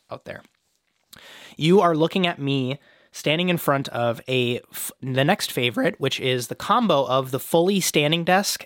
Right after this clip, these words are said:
and a Hag Capisco chair. And so with the new house, I don't have to have my office be in the order, in the corner of our kitchen anymore.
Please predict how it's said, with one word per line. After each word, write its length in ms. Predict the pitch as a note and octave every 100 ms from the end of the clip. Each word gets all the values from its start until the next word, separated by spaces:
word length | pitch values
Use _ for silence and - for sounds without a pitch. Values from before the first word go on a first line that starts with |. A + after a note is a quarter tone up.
| D3
and 180 | C#3+ -
a 280 | C#3 C3
Hag 640 | C3 - D3 C#3 D#3+ F#3 - -
Capisco 600 | - - D#3 - B2 A#2
chair. 320 | - A2+ - - - - - - -
And 200 | - C#3
so 320 | - C#3+ C#3+
with 160 | C#3+ D3
the 80 | D3+
new 100 | D3+
house, 420 | C#3+ A3 B3 - -
I 120 | D#3
don't 360 | C#3+ E3 F#3 -
have 220 | D#3+ D#3+
to 100 | E3
have 180 | D3+ D3+
my 140 | C#3+
office 400 | C#3 D3+ - D3
be 160 | - C#3+
in 80 | C#3
the 60 |
order, 340 | B2 C#3+ D3+ -
in 140 | D3
the 60 | C#3+
corner 360 | - F3 F3 D3+
of 100 | C3+
our 120 | B2
kitchen 300 | - - C3+
anymore. 400 | A2+ G#2 G#2